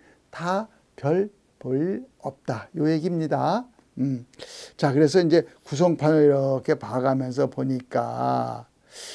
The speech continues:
입춘대길에 이제 출발 시-, 응? 시동을 다 거는 달인데, 응? 조심할 것은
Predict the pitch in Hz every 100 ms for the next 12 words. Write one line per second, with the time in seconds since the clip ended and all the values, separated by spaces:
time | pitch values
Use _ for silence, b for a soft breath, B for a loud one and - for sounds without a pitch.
0 | B 165 208 - 262 277 240 220 208 220
1 | 214 214 208 220 208 208 202 - 208 185
2 | 185 - - 196 208 202 190 b b b
3 | 190 226 254 _ - 196 202 190 180 165
4 | 156 143 - 143 160 170 147 123 147 156
5 | 131 123 123 165 156 123 120 - _ _
6 | 185 226 226 _ b b b b b _
7 | _ 269 - 147 139 170 180 170 - 160
8 | 214 214